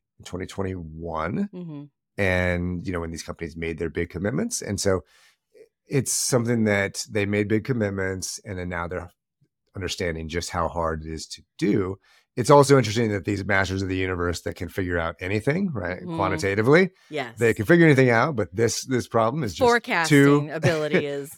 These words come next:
Speaker 1: it's just
Speaker 2: like,
Speaker 1: too
Speaker 2: unreal.
Speaker 1: quantitatively challenging for them to pull off, right? Like, so they, um, so yeah, I mean, I think that, uh, it's, it, it is interesting. It's not s-, it's not surprising, but it l-, is a little surprising that they didn't get better over two years.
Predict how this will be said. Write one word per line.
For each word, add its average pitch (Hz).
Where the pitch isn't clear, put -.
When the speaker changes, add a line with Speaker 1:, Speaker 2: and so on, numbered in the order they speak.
Speaker 1:
it's 139
just 143
Speaker 2:
like, -
Speaker 1:
too 160
Speaker 2:
unreal. 139
Speaker 1:
quantitatively 123
challenging 98
for 90
them 87
to 87
pull 87
off, -
right? 87
Like, 90
so 95
they, 87
um, 82
so -
yeah, 165
I 113
mean, 113
I 107
think 123
that, 107
uh, 92
it's, 95
it, 104
it 117
is 117
interesting. 110
It's -
not 107
s-, -
it's -
not 151
surprising, 127
but 104
it 101
l-, 135
is 165
a -
little 202
surprising 117
that 92
they 95
didn't 98
get 98
better 87
over 82
two 80
years. -